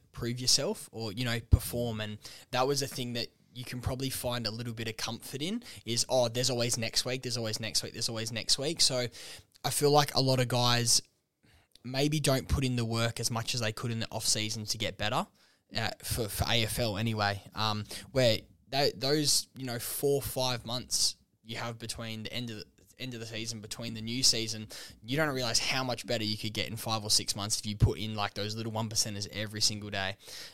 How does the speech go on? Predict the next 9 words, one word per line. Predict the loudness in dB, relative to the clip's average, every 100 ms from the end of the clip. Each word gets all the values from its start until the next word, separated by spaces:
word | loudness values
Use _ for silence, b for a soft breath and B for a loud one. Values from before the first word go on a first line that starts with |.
| -6
Um, | -2 0 -2 -6 _ -8
but | -4
then | -2 -2
when | -2 -2 -4
it | -6
comes | -4 0 2
to | 2
the | 4
season, | 6 6 4 2 0